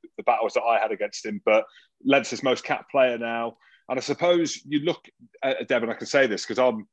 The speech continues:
six-foot-nine. You, you know, is the game made for the taller, leaner man now? But Dev, for me, just seems to have got better and better with the physicality. I think it was a game in Europe, maybe last year or the year before, where the physicality that he showed in that game, but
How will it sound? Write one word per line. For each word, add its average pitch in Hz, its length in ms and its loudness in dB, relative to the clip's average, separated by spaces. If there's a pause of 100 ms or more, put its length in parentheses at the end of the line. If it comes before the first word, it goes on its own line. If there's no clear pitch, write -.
(120)
six-foot-nine. 117 760 -2 (480)
You, 139 140 -2
you 131 160 -2
know, 120 160 4 (380)
is 143 140 0
the 139 100 2
game 131 280 2
made 139 280 0
for 135 80 -12
the 123 100 -10
taller, 117 680 0
leaner 123 340 -2
man 120 280 -4
now? 101 200 -2
But 107 180 -14
Dev, 135 260 0 (540)
for 139 100 -6
me, 143 280 4
just 123 200 -4
seems 131 280 -4
to 123 140 -2 (120)
have 120 160 -2
got 127 180 2
better 127 180 6
and 120 100 -2
better 123 260 0
with 113 80 -6
the 120 180 -6
physicality. 123 560 -2
I - 20 -2
think - 60 -10
it 120 80 -4
was 110 120 -14
a 104 40 -6
game 120 320 0
in 113 160 -6
Europe, 127 400 0 (180)
maybe 113 200 -6
last 120 320 -2
year 123 100 0
or 113 80 0
the 110 80 -4
year 113 180 0
before, 117 440 0
where 107 240 0
the 107 80 -8
physicality 127 640 -6
that 110 180 -10
he - 40 -10
showed 117 300 0
in 113 80 -2
that 101 180 -2
game, 104 320 -2
but 110 200 0